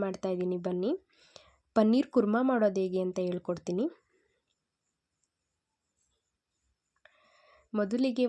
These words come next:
ಒಂದು ಬಾಣಲಿ ತಗೊಳ್ಳಿ, ಅದಕ್ಕೆ ಒಂದು ಎರಡು ಸ್ಪೂನ್ ತುಪ್ಪ, ಹಾಗೆ ಸೋಂಪ ಕಾಳು, ಚಕ್ಕೆ, ಲವಂಗ, ಏಲಕ್ಕಿ, ಹಾಗೆ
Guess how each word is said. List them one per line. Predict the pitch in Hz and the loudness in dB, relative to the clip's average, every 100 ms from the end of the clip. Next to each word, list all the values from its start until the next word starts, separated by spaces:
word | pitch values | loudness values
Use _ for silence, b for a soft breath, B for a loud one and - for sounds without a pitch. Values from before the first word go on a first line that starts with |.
| 233 | 0
ಒಂದು | 220 190 | -4 -4
ಬಾಣಲಿ | 185 202 220 196 | -4 -2 -2 -2
ತಗೊಳ್ಳಿ, | 180 180 254 269 | -4 -4 -4 -6
ಅದಕ್ಕೆ | 185 196 - 214 | -6 -6 -4 -4
ಒಂದು | 202 185 | -2 -4
ಎರಡು | 180 - | -4 -8
ಸ್ಪೂನ್ | - 208 196 | -6 -4 -4
ತುಪ್ಪ, | 185 - - 208 294 b b b 196 | -8 -8 -8 -8 -8 b b b -6
ಹಾಗೆ | 190 190 - | -4 -4 -2
ಸೋಂಪ | 190 202 220 220 196 | -2 -2 -2 -4 -4
ಕಾಳು, | 185 185 294 b b b b _ _ _ _ - | -4 -4 -6 b b b b _ _ _ _ -2
ಚಕ್ಕೆ, | 190 _ - 185 285 - _ _ _ _ _ _ _ _ _ _ _ _ _ _ _ _ _ _ _ b b b b b 208 190 | -2 _ -4 -2 -2 -6 _ _ _ _ _ _ _ _ _ _ _ _ _ _ _ _ _ _ _ b b b b b -2 0
ಲವಂಗ, | 185 190 180 185 262 339 _ _ _ _ _ _ _ _ - 196 | 0 -4 -4 -6 -8 -10 _ _ _ _ _ _ _ _ -2 0
ಏಲಕ್ಕಿ, | 190 190 170 - 214 330 _ _ _ _ _ _ _ _ _ _ _ _ - - - | 2 0 -4 -8 -6 -6 _ _ _ _ _ _ _ _ _ _ _ _ -20 -16 -6
ಹಾಗೆ | 202 190 | -4 -2